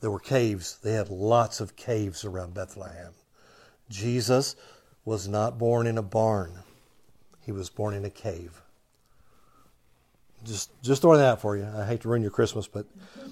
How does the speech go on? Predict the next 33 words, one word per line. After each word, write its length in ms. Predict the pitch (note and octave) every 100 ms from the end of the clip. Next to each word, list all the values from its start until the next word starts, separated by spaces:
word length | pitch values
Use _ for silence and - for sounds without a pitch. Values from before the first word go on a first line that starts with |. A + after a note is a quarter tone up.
| - - - - E3+
you 200 | A#2+ D3
can 280 | - C#3 A#2
tell 240 | D3 D#3
people 420 | D#3 D#3+ D#3 D#3
and 260 | A#2+ A2 A2+
you 120 | B2
can 120 | G#2+
show 220 | G2 C#3
pictures 400 | C#3 D3 C3+ C3
of 100 | B2
a 60 | A#2
barn 260 | A2+ B2 A#2+
all 140 | A#2
you 100 | A#2
want 220 | A#2+ A#2
to. 220 | - A2 G2 - -
It 100 | A#2
won't 240 | A#2 A2+
offend 400 | G2 D3+ D3 G#2+
me, 220 | G2+ F#2+ - - - -
but 240 | A#2+ A#2
that 220 | A2 A#2
isn't 200 | A#2+ A2
what 160 | A2+ G#2
really 200 | A2 A2
happened 340 | G2+ G2 G#2+
in 100 | F#2+
real 160 | F2+ F2+
life. 260 | F2+ F2+ - -
There 100 | G#2
were 80 | F#2+
no 120 | A2
barns. 420 | G2 E2+ F2+ -